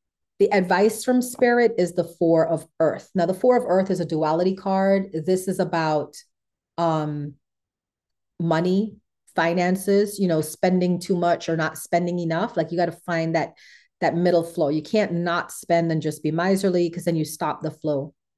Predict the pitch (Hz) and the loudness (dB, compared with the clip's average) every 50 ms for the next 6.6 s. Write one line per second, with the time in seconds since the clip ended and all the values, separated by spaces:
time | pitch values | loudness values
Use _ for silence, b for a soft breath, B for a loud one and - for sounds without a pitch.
0 | _ _ _ _ - 165 156 151 - 202 220 302 320 208 - - - - 180 165 | _ _ _ _ -10 -6 -6 -2 0 2 2 2 2 0 -2 -4 -2 -2 0 0
1 | 156 151 139 - 143 135 131 135 - 185 185 196 196 196 190 190 196 208 185 - | 0 -2 -4 -6 -6 -6 -6 -4 0 2 4 4 6 4 4 2 0 -2 -2 0
2 | 160 165 165 - 160 - 160 156 - 156 151 - - - - 180 175 180 175 170 | 0 -2 -2 -2 -6 -6 -6 -6 -4 -6 -6 -6 -8 -4 -2 0 0 0 0 0
3 | 170 160 160 156 147 143 147 160 214 247 214 147 117 - - - _ _ _ _ | 2 2 2 2 2 2 2 2 4 4 4 2 0 -2 -8 -16 _ _ _ _
4 | _ _ _ _ _ _ _ - - _ _ _ _ _ _ - - - - 196 | _ _ _ _ _ _ _ -20 -20 _ _ _ _ _ _ -6 -4 -4 -2 -2
5 | 196 277 151 160 160 160 - 143 147 170 190 208 226 254 233 - - 160 147 147 | -2 -2 0 -2 -2 -2 -2 -4 -2 0 0 0 2 2 0 0 0 -2 -2 -2
6 | - 190 175 165 156 156 151 147 147 147 139 | 0 0 0 2 2 0 0 0 -2 -2 -4